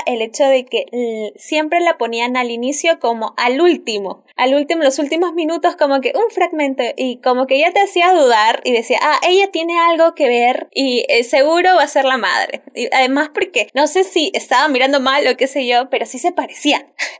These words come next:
No sé, el corte, la cara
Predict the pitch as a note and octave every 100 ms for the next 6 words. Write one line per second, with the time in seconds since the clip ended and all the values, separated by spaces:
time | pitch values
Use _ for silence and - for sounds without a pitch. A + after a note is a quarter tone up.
0 | - D4+ D4 - - A#3 A3 - C#4 D#4
1 | E4 E4 D#4+ D4 C#4+ C#4+ D4 D4+ B3 -
2 | A#3 B3 B3 B3